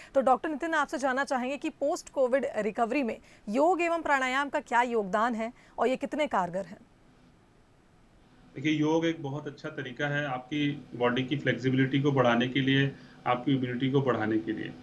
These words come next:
Speaker 2: क्योंकि आपकी body में अगर ब्लड circulation बढ़ेगा, आपकी cells जो हैं वो उसकी growth होगी, तो immunity अपने आप बढ़ेगी। इसके लिए योग एक अच्छा माध्यम है। योग हर व्यक्ति को रोज करना चाहिए, जिससे आपकी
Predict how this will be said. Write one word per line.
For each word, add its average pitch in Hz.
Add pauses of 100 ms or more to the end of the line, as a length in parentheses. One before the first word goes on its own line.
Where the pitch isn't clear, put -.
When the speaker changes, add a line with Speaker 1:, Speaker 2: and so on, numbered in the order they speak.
(220)
Speaker 2:
क्योंकि 135
आपकी 156
body 131
में 151
अगर 151
ब्लड 135
circulation 147
बढ़ेगा, 135 (260)
आपकी 139
cells 143
जो 139
हैं 143
वो 139
उसकी 139
growth 131
होगी, 135
तो 135
immunity 131
अपने 131
आप 123
बढ़ेगी। 107 (380)
इसके 135
लिए 156
योग 147
एक 143
अच्छा 139
माध्यम 135
है। 131 (240)
योग 139 (260)
हर 151
व्यक्ति 143
को 151
रोज 131
करना 131
चाहिए, 127 (240)
जिससे 127
आपकी 143